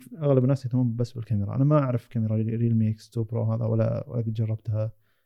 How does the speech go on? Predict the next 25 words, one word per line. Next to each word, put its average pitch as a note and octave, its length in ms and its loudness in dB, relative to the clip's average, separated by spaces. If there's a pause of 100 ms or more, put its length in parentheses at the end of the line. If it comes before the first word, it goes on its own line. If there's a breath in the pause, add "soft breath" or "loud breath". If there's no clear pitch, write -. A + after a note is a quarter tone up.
(260)
ولا A2+ 140 2
حتى A#2 280 2
شفت A2+ 180 -4
مقارنات G#2+ 440 -2
عنها. A2 300 -2
لكن B2 380 2 (560 soft breath)
الجهاز A#2 280 4
مبيعاته A2+ 380 4
بالهند G#2+ 540 2
مخيفة، A2 500 0
و-، A#2 340 -4 (240)
وممكن B2 360 0
هنا A#2 160 6
تكون A2 240 -2
مبيعاته G#2 380 -2
جيدة، A#2 320 0
لكن A2 280 -2
يحتاجون A2 500 -2 (500)
تسويق A#2 360 4
أكثر. - 420 -6
ون C3 160 4
بلس B2+ 300 0
حصل C3 400 -4
على G#2 160 0
تسويقه C3 600 2